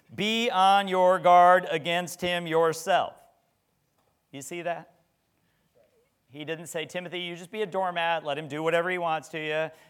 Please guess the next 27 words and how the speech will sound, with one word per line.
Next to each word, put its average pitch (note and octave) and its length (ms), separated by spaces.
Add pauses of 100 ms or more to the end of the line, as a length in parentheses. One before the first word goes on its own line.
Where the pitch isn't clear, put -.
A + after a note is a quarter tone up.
and B2+ 140
you C#3+ 120
just E3+ 180
love E3+ 220
him G3+ 140
anyway." D#3 600 (140)
No, C#3 400
no, A#2 80
no, A2+ 160
no, F#2 120
that's C3 220
ridiculous. B2 720
Does C3 160
that C#3+ 220
sound D#3+ 240
ridiculous? F3 600
Yeah, F#2+ 180
it A2 180
d-, B2+ 480
does, C3+ 400
'cause, A2 200 (360)
'cause B2 160
it C#3 100
is. C#3+ 380 (800)
No, G3 500 (160)
Paul A#3+ 240
said, E3+ 400